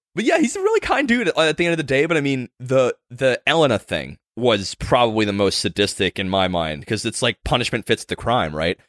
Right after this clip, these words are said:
He never wanted a world where royals and hybrids were a thing. All demons are just, you know, we're one people. And she was the big propagator of that very split hierarchy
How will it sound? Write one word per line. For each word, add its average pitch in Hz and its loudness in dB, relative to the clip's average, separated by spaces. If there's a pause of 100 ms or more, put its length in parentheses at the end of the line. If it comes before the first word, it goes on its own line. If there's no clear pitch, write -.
(140)
He 160 -2
never 196 2
wanted 139 2
a 123 2
world 110 0 (260)
where 113 4
royals 117 2
and 95 -8
hybrids 107 0
were 101 2
a 90 0
thing. 80 -4 (120)
All 135 4
demons 117 -4
are 104 2
just, - -4
you 196 0
know, 113 4
we're 123 2 (100)
one 147 2
people. 98 -2 (300)
And 147 0 (840)
she - 0
was 165 4
the 131 0
big 147 2 (420)
propagator 127 0
of 107 0
that 104 0
very 107 2
split - -2
hierarchy 98 2